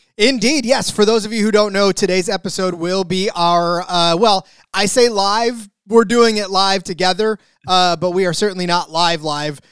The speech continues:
Uh, we're making our Hamlin Mania bracket picks. And we were just talking before we, we hit record on this as far as how crazy this has actually gotten and how much validation Denny Hamlin has gotten now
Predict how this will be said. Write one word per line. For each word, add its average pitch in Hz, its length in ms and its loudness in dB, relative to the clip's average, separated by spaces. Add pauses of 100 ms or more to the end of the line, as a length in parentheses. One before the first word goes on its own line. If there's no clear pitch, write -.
(120)
Uh, 151 260 -6
we're 170 160 0
making 185 340 -4
our 160 300 -2
Hamlin 240 460 0
Mania 220 320 -2
bracket 190 480 0
picks. 202 260 0 (680)
And 220 240 0 (120)
we 233 160 0
were 330 100 2
just 240 180 -2
talking 214 380 0
before 190 680 2
we, 185 240 -4
we 190 140 0
hit 202 200 0
record 190 400 2
on 160 160 0
this 165 240 -2
as 151 100 -8
far 180 300 2
as 170 240 -4
how 220 760 2
crazy 220 560 -4
this 175 200 -4
has 165 100 -6
actually 170 300 -4
gotten 175 280 0
and 165 80 -6
how 208 200 0
much 233 400 0 (340)
validation 220 800 2
Denny 190 260 0
Hamlin 202 380 -2
has 156 100 -6
gotten 175 340 -2
now 170 360 -2